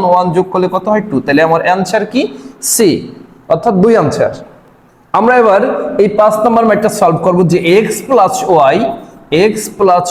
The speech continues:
ওয়াই ব্র্যাকেট পাওয়ার হচ্ছে জিরো। এইখানে এক্স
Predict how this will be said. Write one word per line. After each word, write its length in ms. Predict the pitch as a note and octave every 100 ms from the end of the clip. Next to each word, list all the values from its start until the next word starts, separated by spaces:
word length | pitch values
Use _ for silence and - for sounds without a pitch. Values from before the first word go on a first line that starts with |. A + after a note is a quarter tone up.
| -
ওয়াই 300 | E3+ D3 C#3+ G#3 C4 - - - C#3
ব্র্যাকেট 460 | G3 G3+ A#3 B3+ B3+ - -
পাওয়ার 260 | F#3 F3 F#3 F#3
হচ্ছে 260 | G3+ - A3+ C#3
জিরো। 180 | A#2 D2 - - _ F3+
এইখানে 320 | G3+ C4+ C4+ G#3 C4 - - E3
এক্স 180 | G#3